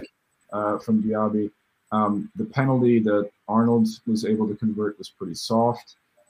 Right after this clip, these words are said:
Speaker 2: Um, Xabi's late match tactics were really good. I don't have time to go into detail to them now, but I like what he did there. Patrick Schick was out. Ho-, Wlocek, uh, uh, you know, did a good job. And so did all of the Leverkusen subs, Timothy Fosu-Mensah,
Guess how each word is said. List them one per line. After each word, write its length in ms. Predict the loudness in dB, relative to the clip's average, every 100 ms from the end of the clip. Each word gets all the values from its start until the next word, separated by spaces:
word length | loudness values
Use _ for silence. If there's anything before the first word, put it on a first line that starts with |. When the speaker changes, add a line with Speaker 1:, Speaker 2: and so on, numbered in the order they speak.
| _ _
Speaker 2:
Um, 520 | -4 -2 0 -2 -6 -12 _ _
Xabi's 540 | -4 0 2 4 4 2
late 240 | 2 2
match 280 | 2 -2 -2
tactics 420 | -4 -2 -4 -4
were 80 | -4
really 260 | 0 2 4
good. 300 | 4 4 2
I 80 |
don't 100 | -2
have 120 | -6 -8
time 200 | -6 -4
to 60 |
go 140 | -4 -4
into 140 | -4
detail 400 | -6 -6 -4 -4
to 100 | -4
them 160 | -4 -6
now, 140 | -4
but 120 | -4
I 80 | -6
like 240 | -4 -6 -4
what 80 | -6
he 60 |
did 200 | -2 0
there. 220 | 0 -4 -10 _ _ -2
Patrick 240 | 0 0
Schick 220 | 2 2
was 140 | 2 2
out. 320 | 2 0 -6 _ -4
Ho-, 180 | -2 -2 2
Wlocek, 500 | 2 4 0 0 -4 -12 -4
uh, 260 | -2 -2 -2
uh, 200 | -2 -2 -6 _ _ _ -20 -6 0
you 100 | 0
know, 220 | 0 -2
did 220 | 0 2
a 40 |
good 220 | 2 2 2
job. 340 | 0 0 -4 _ -10
And 320 | -4 -2 -2
so 140 | 2 4
did 120 | 4
all 200 | 4 2
of 80 | 4
the 60 |
Leverkusen 560 | 4 4 2 0 -4 -4
subs, 300 | -6 -6 -8
Timothy 360 | -6 -6 -4 -8
Fosu-Mensah, 840 | -6 -8 -2 2 2 2 2 0